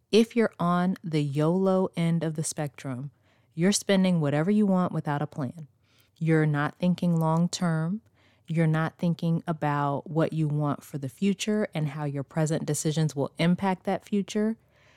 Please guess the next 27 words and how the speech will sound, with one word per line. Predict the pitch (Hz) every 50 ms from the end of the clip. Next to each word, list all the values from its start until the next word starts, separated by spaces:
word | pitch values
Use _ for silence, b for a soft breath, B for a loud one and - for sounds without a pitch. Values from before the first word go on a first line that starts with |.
| b b b b
You | 170 190 185
see | - - - - 202 196 196 202 208 214 - _
that | - 175 165 160 - -
you | 156 160 160
have | 139 - - 175 175 180 185 190 190 185 180 160
the | 160 156
money | 165 165 160 165 165
or | - 147
credit | - - 170 151 147 139
available | 147 143 156 156 156 165 180 185 214 247 262 285 - b b b b b b
and | - 175 165 165 156 156
you | 156 151
want | 151 160 165 - -
this | - 160 - -
thing, | - - 160 160 170 185 214 233 -
so | - - - 170
you | 165 160 156
buy | 147 156 156 151 151
the | 151 147
thing. | 139 - 143 139 - - 180 _ _ _ _ _ _ _ _ _ _ _ _ _ _ _ _ _ _ _ -
It's | 180 170 156 - - -
very | 165 156 160 160 170 185 196
much | 196 190 175 175 170 - - 160
driven | 147 156 160 156 156 160 151 151 156 -
by | - 139 151 147 147 147 135 139 147 - _ -
instant | 180 202 - - 202 165
gratification. | 170 180 170 165 165 - 165 - - - 127 - - - - 165